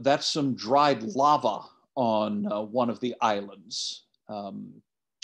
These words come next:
very smooth flowing lava that's congealed into place and still has this kind of, you know, ribbony appearance,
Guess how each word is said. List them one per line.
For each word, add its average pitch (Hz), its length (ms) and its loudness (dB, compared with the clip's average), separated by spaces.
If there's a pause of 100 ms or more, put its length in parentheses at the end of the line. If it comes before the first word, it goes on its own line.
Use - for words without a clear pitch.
(120)
very 120 240 -2
smooth 139 500 2
flowing 120 400 0
lava 113 560 2
that's 110 200 -8
congealed 123 720 -2
into 104 160 -6
place 117 480 -2
and 110 120 -8
still 123 300 -4
has 117 220 -2
this - 160 -8
kind 110 260 -6
of, 101 240 -12
you 123 140 -6
know, 98 260 -6
ribbony 117 540 -2
appearance, 104 800 -6